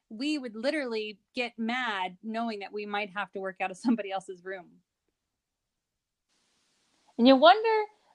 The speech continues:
Speaker 2: like, you wonder if it stems from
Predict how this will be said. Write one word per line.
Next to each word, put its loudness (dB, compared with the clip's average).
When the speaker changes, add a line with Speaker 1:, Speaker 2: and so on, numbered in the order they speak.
Speaker 2:
like, 4
you -2
wonder 0
if -4
it -6
stems 2
from 4